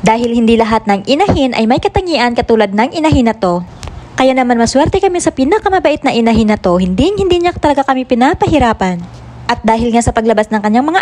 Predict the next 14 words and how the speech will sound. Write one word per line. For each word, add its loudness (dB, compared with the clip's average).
anak 0
ay 0
hindi 2
talaga 0
niya -2
kami 0
pinahihirapan 0
dahil 0
hindi 0
niya -2
kami 0
pinaghihintay 2
ng 0
napakatagal. 0